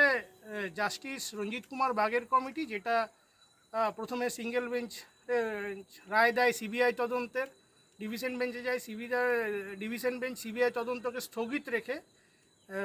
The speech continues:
প্রাক্তন জাস্টিস, জাস্টিস রঞ্জিত কুমার বাগকে একটি তদন্ত রিপোর্ট সাবমিট করতে বলে কোর্টে এবং তার পরবর্তীকালে সিবিআই তদন্ত হয় এবং সেখানে,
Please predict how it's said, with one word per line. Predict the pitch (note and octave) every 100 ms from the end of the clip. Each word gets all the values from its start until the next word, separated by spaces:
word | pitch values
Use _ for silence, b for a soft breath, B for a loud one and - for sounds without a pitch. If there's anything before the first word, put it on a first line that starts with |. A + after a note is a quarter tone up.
| G3 E3+ G3 G3 F#3 E3 - _
প্রাক্তন | A3 A3 - C#4 C4 B3+ _ _ -
জাস্টিস, | G#3 - C4+ B3 - F#3
জাস্টিস | G#3 - A3
রঞ্জিত | A3 G#3+ G3+
কুমার | A#3+ A#3+
বাগকে | G#3+ A3 G3 D4 E4 b b b b _ _
একটি | A3+ A3 - A#3+ A3+
তদন্ত | G#3+ A3+ B3 A#3+ C4 B3+ A#3+ A#3 _ _ _ _ _ _ _ F#3
রিপোর্ট | G#3 D4 B3+
সাবমিট | A3+ A3+ A#3
করতে | - A3+ A#3
বলে | G#3+ G#3+
কোর্টে | G3+ F#3 C#4 D#4+ _ _ _ _ _ _ _ _ _
এবং | B3 C#4 C4+
তার | A#3+
পরবর্তীকালে | A3 A#3 B3 B3+ B3+ B3 B3
সিবিআই | A3 G#3 A#3+ A#3+
তদন্ত | A#3 A#3+ B3+ -
হয় | C4 F4 D4+
এবং | A#3+ A3+
সেখানে, | G3 G3+ G3+